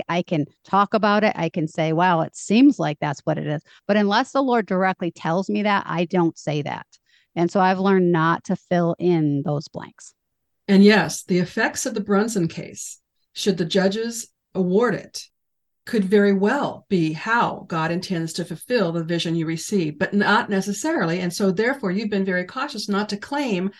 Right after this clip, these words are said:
Speaker 2: that this must be it.
Speaker 1: Yes. In fact, when I had it, I said, "Lord, how is that ever gonna <laughs> happen?" You know, I mean, think about it, you know,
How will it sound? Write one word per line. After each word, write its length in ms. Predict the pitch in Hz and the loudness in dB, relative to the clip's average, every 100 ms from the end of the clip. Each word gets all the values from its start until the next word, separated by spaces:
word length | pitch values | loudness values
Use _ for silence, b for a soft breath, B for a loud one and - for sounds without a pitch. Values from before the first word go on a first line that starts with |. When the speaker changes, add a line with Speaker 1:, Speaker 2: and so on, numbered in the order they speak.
| - | -8
Speaker 2:
that 140 | 208 | -2
this 180 | 220 208 | 0 2
must 260 | 190 - | 2 2
be 160 | 185 180 | -2 -2
it. 320 | 170 - - - _ _ _ - | -2 -2 -6 -6 _ _ _ -6
Speaker 1:
Yes. 400 | 175 156 - - _ _ - | -4 -4 -8 -20 _ _ 0
In 140 | 240 | 2
fact, 280 | 247 247 - | 4 2 2
when 140 | 220 | 2
I 100 | 208 | 2
had 360 | 196 233 254 254 | 0 0 0 2
it, 180 | 170 160 | 2 0
I 100 | 170 | -4
said, 180 | - 165 | -2 0
"Lord, 260 | 190 165 | 2 2
how 200 | 127 190 | 2 2
is 100 | 160 | 2
that 180 | 185 190 | 2 2
ever 220 | 170 185 175 | 2 0 -2
gonna 180 | 165 | -2
<laughs> 160 | 202 269 | -2 -2
happen?" 360 | 240 - - 339 339 - | -2 0 4 6 6 4
You 120 | 339 - | 2 4
know, 100 | 359 - - B 285 247 | 4 4 -2 B -4 2
I 80 | |
mean, 200 | 294 294 | 4 4
think 180 | 240 311 | 2 0
about 340 | 277 247 240 247 | 4 4 6 4
it, 180 | 247 - | 2 0
you 120 | 240 | 2
know, 360 | 226 226 233 | 4 6 4